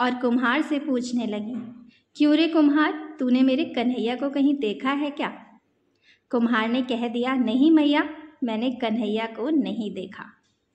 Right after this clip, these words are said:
श्री कृष्ण ये सब बातें बड़े से घड़े के नीचे छुपकर सुन रहे थे। मैया तो वहां से चली गईं। अब प्रभु श्री कृष्ण कुम्हार से कहते हैं, "कुम्हार जी,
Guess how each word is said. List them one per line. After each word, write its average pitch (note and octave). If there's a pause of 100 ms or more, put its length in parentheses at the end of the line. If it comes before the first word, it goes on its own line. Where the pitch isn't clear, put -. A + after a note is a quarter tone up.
(420)
श्री E4+
कृष्ण E4
ये F4+
सब F4
बातें B3+
बड़े B3+
से D#4+
घड़े B3+
के E4
नीचे A#3+
छुपकर A#3
सुन A#3
रहे F#3
थे। - (1000)
मैया B3
तो E4+
वहां D#4
से D#4
चली D4+
गईं। G#3+ (240)
अब A#3+
प्रभु A#3+
श्री C4
कृष्ण C4+
कुम्हार B3
से D#4
कहते A3+
हैं, B3+
"कुम्हार A3
जी, B3